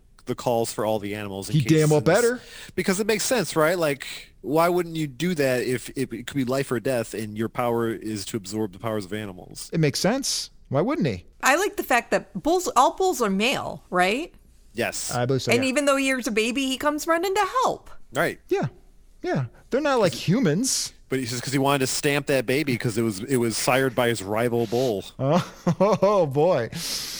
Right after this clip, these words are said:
Speaker 1: Animals
Speaker 2: Uh,
Speaker 1: are terrible. They do that
Speaker 2: yeah.
Speaker 1: shit all the time.
Speaker 2: Yeah, yeah.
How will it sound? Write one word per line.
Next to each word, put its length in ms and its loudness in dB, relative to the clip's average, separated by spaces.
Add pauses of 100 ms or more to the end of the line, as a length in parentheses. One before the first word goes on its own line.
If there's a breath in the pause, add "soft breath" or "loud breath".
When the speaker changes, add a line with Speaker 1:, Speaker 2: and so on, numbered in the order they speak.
(200 loud breath)
Speaker 1:
Animals 300 4
Speaker 2:
Uh, 60 4
Speaker 1:
are 80 2
terrible. 580 0
They 100 0
do 120 4
that 140 4
Speaker 2:
yeah. 120 4
Speaker 1:
shit 120 2
all 220 2
the 120 -2
time. 480 -2
Speaker 2:
Yeah, 560 2
yeah. 360 0